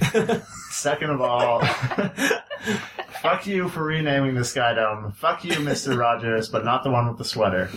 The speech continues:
Speaker 2: Um, but no, the actual, there is an actual point here that is environmentally related. I saw a poster the other day for a,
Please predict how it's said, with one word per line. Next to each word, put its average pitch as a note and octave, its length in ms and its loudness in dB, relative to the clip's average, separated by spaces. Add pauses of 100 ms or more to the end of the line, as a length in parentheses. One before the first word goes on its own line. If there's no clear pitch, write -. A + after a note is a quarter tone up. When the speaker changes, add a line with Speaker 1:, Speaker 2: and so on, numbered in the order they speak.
(360)
Speaker 2:
Um, G#2+ 680 -2
but C#3 120 -2
no, D#3+ 220 2
the C3+ 120 0
actual, D#3 640 0
there C#3 180 0
is F#3 100 2
an F3+ 80 4
actual D3+ 320 0
point C3 340 -2
here A2+ 400 2
that A#2 180 2
is A2 340 -4
environmentally A#2+ 720 0
related. G#2 480 -2 (440)
I A2 60 -2
saw D3+ 440 2
a A#2+ 60 2
poster C#3+ 540 0
the C#3 120 4
other B2+ 180 2
day A#2 360 4 (360)
for A#2 260 2
a, G#2 280 -2